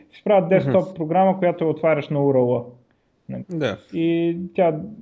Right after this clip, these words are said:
Speaker 1: Silverlight като технология, е много подобна на десктоп програма.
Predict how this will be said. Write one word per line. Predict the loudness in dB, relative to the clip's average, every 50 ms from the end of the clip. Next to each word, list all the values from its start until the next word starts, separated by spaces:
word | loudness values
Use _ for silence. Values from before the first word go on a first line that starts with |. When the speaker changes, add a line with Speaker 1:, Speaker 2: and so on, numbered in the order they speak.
| -12 -12 -12 -10
Speaker 1:
Silverlight | -6 -4 -2 0 2 4 4 4 2
като | 0 -6 -8
технология, | -8 -6 -4 -4 -2 0 0 0 2 2 0 0 0
е | -2
много | -2 -2 -2 -2 -2 -2 -6 -8
подобна | -8 -2 0 0 0 0 0 -4 -4 -4
на | -4 -4 -4 -4 -4 -4
десктоп | -2 -2 -4 -4 -4 -6 -8 -8 -6 -8
програма. | -10 -8 -6 -6 -4 -2 -2 -2 -4